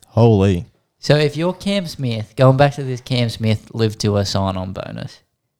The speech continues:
Speaker 2: if you're Cam Smith and you have the potential, minimum ten events, minimum you're winning is a hundred twenty U S.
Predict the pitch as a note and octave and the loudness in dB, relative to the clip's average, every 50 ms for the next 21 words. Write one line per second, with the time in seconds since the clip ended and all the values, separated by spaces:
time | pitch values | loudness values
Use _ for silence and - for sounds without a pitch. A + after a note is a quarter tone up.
0 | _ _ _ _ - A#2+ - - C3+ C#3+ D3+ D3+ - - F3+ F3 E3+ C#3+ - - | _ _ _ _ -16 -14 -8 -6 -4 -4 -4 -4 -4 -6 -4 -4 -4 -8 -8 -8
1 | C#3 B2+ B2 B2 - - B2 A#2+ A#2+ B2 B2+ B2+ C3 C3 B2+ C3+ B2+ A#2 - - | -6 -4 -4 -6 -6 -10 -12 -8 -6 -4 -2 -2 -2 -2 -4 -6 -10 -12 -10 -10
2 | - - - - B2+ A#2+ A#2 - - - - A2 A#2+ - - - C3 C3+ D3+ F3+ | -12 -10 -6 -6 -6 -6 -6 -8 -10 -10 -10 -10 -10 -12 -14 -10 -2 0 2 2
3 | F#3+ F3+ E3 D#3+ E3 F3 G3 G3+ F#3 _ _ _ _ - - - D3 D#3+ F3 D#3+ | 4 2 2 2 0 0 -2 -4 -8 _ _ _ _ -12 -2 0 0 0 0 0
4 | D3 C#3 C3+ C#3 C#3 - - - - _ _ _ _ _ _ _ _ _ _ _ | 0 -2 -2 -2 -4 -8 -12 -14 -14 _ _ _ _ _ _ _ _ _ _ _
5 | _ _ _ _ _ _ _ C#3 A#2 C#3 C#3+ E3 E3 E3 D#3 C#3+ C3 B2+ A2+ A2+ | _ _ _ _ _ _ _ -6 -4 -2 0 0 0 0 -2 -2 -2 -2 -2 -2
6 | A2+ G#2+ G#2 G2+ - C3 A#2 - _ _ _ _ _ _ _ _ _ _ _ _ | -2 -2 -2 -4 -6 -8 -10 -12 _ _ _ _ _ _ _ _ _ _ _ _
7 | - A#2 G#2+ A2 G#2 - A#2 G#2+ A2+ G#2+ G#2+ G#2 - A2 - G#2 G2 G2 - G#2 | -6 -4 -2 -2 0 0 -2 0 0 -2 -4 -6 -6 -6 -4 -4 -4 -4 -4 -4
8 | G2 G2 - - - - - | -2 -2 -4 -6 -8 -12 -16